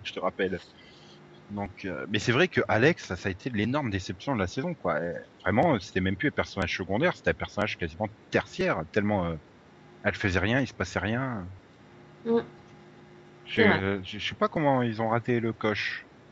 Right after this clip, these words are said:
Speaker 1: Alors autant en saison un, elle était vachement développée, et Nikita, bon, bah, c'était un gros monolithe qui bougeait pas, autant là, saison deux, ça a été l'inverse, hein. Nikita était super développée, mais on y reviendra un peu plus tard, et
Speaker 2: Ils
Speaker 1: Alex,
Speaker 2: ont
Speaker 1: que dalle.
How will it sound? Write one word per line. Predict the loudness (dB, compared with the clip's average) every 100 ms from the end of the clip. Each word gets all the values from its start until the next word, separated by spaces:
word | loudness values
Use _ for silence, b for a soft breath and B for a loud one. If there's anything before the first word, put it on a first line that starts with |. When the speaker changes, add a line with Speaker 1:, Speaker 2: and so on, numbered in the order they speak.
| -20 -20 -20 -20 -20 -20 -20 -20 -4
Speaker 1:
Alors | 2 4
autant | 4 4 0
en | 0
saison | 2 2 4 4
un, |
elle | 4
était | 2 0
vachement | 0 0 -2 0
développée, | 0 0 -2 2 2
et |
Nikita, | 2 -2 -6 0 0
bon, | 0
bah, | -2 -2
c'était | -4 -2
un | -2 -2
gros | 0 2 2
monolithe | 2 2 2 0 -4
qui | -14 -4
bougeait | -2 0 2
pas, | 4 4
autant | 4 4 6 6
là, | 6 4
saison | 2 -4 -2
deux, | 0 -2
ça | -2 -6
a |
été | 2
l'inverse, | 2 4 0 -2
hein. | -12 -12 -20 -20 -20 -20 -14 -6
Nikita | -4 0 2
était | 2 0
super | -6 -4 -2 -2
développée, | -2 -4 0 2 2
mais | 0
on |
y | -4
reviendra | -4 -2 0
un |
peu | -2 -4
plus | 0
tard, | 2 0 0
et | 2
Speaker 2:
Ils |
Speaker 1:
Alex, | 6 6 6 4
Speaker 2:
ont | 8 8
Speaker 1:
que | 6 2
dalle. | 2